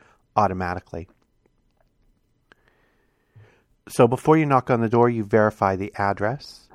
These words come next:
and then you go ahead and knock on the door. There's a, a button to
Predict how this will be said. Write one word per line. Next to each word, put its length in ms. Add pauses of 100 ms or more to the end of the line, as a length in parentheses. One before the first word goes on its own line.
(400)
and 220
then 140
you 80
go 180
ahead 560 (140)
and 560 (100)
knock 300
on 80
the 80
door. 360 (140)
There's 240
a, 380
a 60
button 320
to 220